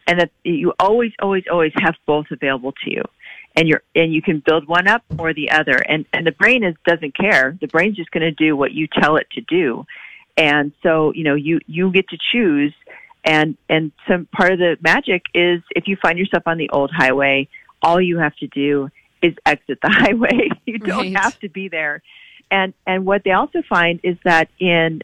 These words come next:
Speaker 1: you know, National Weight Loss Registry, which is a measure of how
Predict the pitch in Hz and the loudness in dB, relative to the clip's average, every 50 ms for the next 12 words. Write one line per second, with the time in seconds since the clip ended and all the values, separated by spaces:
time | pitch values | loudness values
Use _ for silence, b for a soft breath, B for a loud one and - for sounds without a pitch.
0 | - _ 165 160 160 147 151 156 156 165 165 185 - - 170 160 170 170 - 180 | -12 _ -6 -2 0 0 2 2 2 2 2 2 0 -2 0 2 2 2 2 2
1 | 180 170 - - 165 151 147 151 147 - - 156 143 143 139 143 - 151 147 139 | 0 0 0 -2 -2 -2 -2 -4 -6 -4 -2 0 2 2 2 2 2 0 0 0
2 | 139 139 151 156 156 - 160 147 - - 135 139 - B B B B B B B | -2 -2 0 0 2 2 2 0 2 2 0 -2 -2 B B B B B B B
3 | _ - 165 151 151 | _ -2 0 0 0